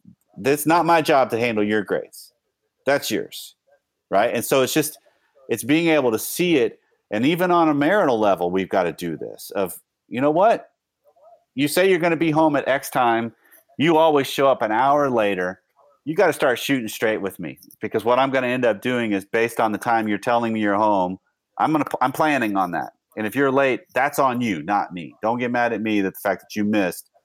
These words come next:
something that you said you'd be here for." I mean, those are smaller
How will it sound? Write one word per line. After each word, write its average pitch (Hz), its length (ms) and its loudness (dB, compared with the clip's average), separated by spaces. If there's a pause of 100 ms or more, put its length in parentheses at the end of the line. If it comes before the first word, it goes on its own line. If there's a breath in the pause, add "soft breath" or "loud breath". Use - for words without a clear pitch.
(180)
something 98 360 -2
that 87 140 -10
you 101 60 -12
said 92 240 -2
you'd 87 140 -4
be 87 140 -4
here 82 160 -6
for." - 340 -10
I - 580 -18
mean, 92 80 -4
those 123 160 0
are 98 60 -4
smaller 107 720 2